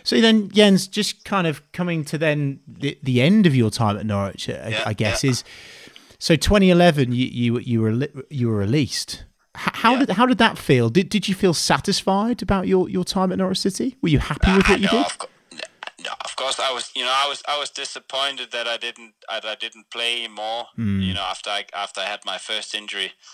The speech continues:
Speaker 2: I was, you know, I was, I was almost, you know, I had, I had a, there, there was a gap for me when I came back from my first injury. After, you know, I think it was a sec-, I had two or,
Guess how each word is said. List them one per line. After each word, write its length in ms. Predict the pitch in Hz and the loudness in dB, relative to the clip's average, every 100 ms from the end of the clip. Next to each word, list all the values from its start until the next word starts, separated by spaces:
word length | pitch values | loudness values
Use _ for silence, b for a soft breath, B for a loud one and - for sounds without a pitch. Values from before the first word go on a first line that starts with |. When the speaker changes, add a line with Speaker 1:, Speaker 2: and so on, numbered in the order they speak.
| b - | b -6
Speaker 2:
I 100 | 131 | -2
was, 180 | 139 - | -2 -6
you 140 | 131 | -6
know, 80 | 135 | -2
I 140 | 135 147 | 0 0
was, 160 | 143 - | -4 -6
I 80 | 147 | -6
was 180 | 143 - - | -6 -10 -8
almost, 640 | 156 165 160 143 165 - - _ _ _ _ _ _ _ _ _ _ _ _ | -6 -4 -4 -6 -8 -12 -20 _ _ _ _ _ _ _ _ _ _ _ _
you 60 | 107 | -8
know, 60 | |
I 140 | 113 127 | -4 -4
had, 140 | 147 | -4
I 160 | 95 143 | -4 -4
had 180 | 151 147 | -4 -2
a, 380 | 139 123 113 | -2 -2 -4
there, 180 | 123 143 131 | -6 -10 -8
there 100 | 151 | -10
was 120 | 139 | -8
a 60 | 135 | -6
gap 220 | 147 160 | -4 -4
for 160 | - | -8
me 140 | 123 120 | -10 -10
when 140 | 117 | -6
I 100 | 117 | -6
came 260 | 117 127 120 | -6 -12 -8
back 220 | 123 131 | -8 -8
from 180 | - 120 | -10 -14
my 120 | 110 | -12
first 380 | 107 123 123 - | -12 -10 -10 -10
injury. 420 | 127 131 113 92 - _ _ _ - | -14 -12 -8 -8 -10 _ _ _ -10
After, 280 | 110 - 107 - | -10 -10 -14 -14
you 60 | 101 | -8
know, 460 | 107 107 104 98 69 - | -4 -4 -6 -12 -18 -10
I 100 | 101 | -8
think 240 | - 110 | -8 -6
it 20 | |
was 200 | 104 95 | -6 -6
a 40 | 92 | -8
sec-, 420 | - 110 - - | -8 -8 -10 -14
I 60 | - | -8
had 160 | 107 107 | -6 -6
two 160 | - 123 | -6 -6
or, 120 | 117 | -6